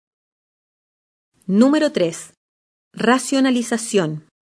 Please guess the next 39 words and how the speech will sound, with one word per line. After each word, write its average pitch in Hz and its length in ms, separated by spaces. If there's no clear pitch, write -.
La 196 180
mente 339 380
humana 302 320
natural 214 600
es 233 200
muy 349 260
creativa 262 540
a 208 180
la 185 160
hora 208 220
de 208 80
inventar 175 540
excusas 285 800
y 190 140
echarle 311 460
la 277 100
culpa 220 400
a 180 80
otros 208 380
por 208 180
sus - 240
falencias. 170 800
"Puede 370 320
que 294 100
no 254 140
me 247 220
haya 226 240
ido 196 240
bien, 202 460
pero 220 180
no 214 120
fue 302 260
culpa 330 320
mía. 165 400
Nadie 320 460
puede 302 240
hacer 254 240
eso 226 220
bien, 214 380